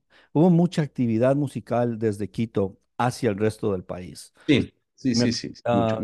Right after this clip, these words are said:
Speaker 1: lo-, los
Speaker 2: mucho.
Speaker 1: programas de ese entonces, por ejemplo, hablamos, eh, video show, Sintonizando, y salió un programa en Teleamazonas que conducía este man,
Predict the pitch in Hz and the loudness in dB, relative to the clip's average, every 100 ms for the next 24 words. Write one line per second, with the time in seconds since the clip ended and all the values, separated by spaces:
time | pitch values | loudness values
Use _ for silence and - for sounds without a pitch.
0 | 123 120 135 - 131 113 147 151 160 170 | -2 -2 -4 -2 0 2 4 4 4 4
1 | 156 165 160 156 160 151 151 143 156 135 | 4 2 2 0 2 0 -2 -6 -4 -4
2 | 147 131 139 131 135 135 127 120 110 110 | -4 0 2 2 2 0 -2 -4 -2 -2
3 | 104 113 120 120 - 120 120 117 - 110 | -2 2 4 2 2 4 4 2 -2 -6
4 | 110 107 - 117 117 117 113 113 _ _ | -4 -4 0 2 2 4 2 -2 _ _
5 | _ _ _ - 143 135 151 131 139 196 | _ _ _ -2 2 2 0 2 2 2
6 | 190 202 156 151 151 147 131 135 135 123 | 0 0 2 0 0 -2 -4 -4 -4 -6
7 | - 127 135 135 - - 113 107 117 113 | -6 -4 -2 -2 -6 -8 -6 -4 -4 -6
8 | - 123 104 - 131 127 - 107 113 123 | -6 -6 -4 0 2 2 0 0 2 4
9 | 127 127 107 | 4 2 -2